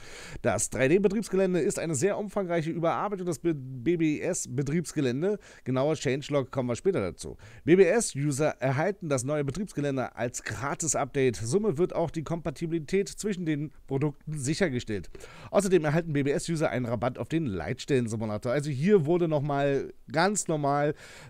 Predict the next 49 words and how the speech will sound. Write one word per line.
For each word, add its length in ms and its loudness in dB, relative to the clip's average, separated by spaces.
nochmal 340 0
bestätigt, 800 -2
also 200 2
es 220 -2
sind 480 4
beide 540 8
D 240 2
L 80 4
Cs, 580 2
äh, 340 2
man 280 -2
kann 220 2
sie 100 0
beide 320 0
benutzen, 440 -2
ob 120 -6
man 100 -2
jetzt 140 -4
nur 80 -4
den 140 -2
einen 180 0
hat 140 -2
oder 160 0
den 120 -2
anderen. 380 -4
Aber 120 4
das 160 6
ist 140 -8
genau 300 4
das 400 0
Ding, 300 -2
was 200 0
ich 120 -6
ja 140 2
in 100 -2
der 80 2
letzten 440 -2
News 300 2
ja 120 4
angesprochen 520 -2
hatte, 340 0
wo 160 4
ich 60 2
ja 120 2
so 80 0
ein 60 -2
bisschen 220 -2
Bedenken 420 0
hatte, 280 0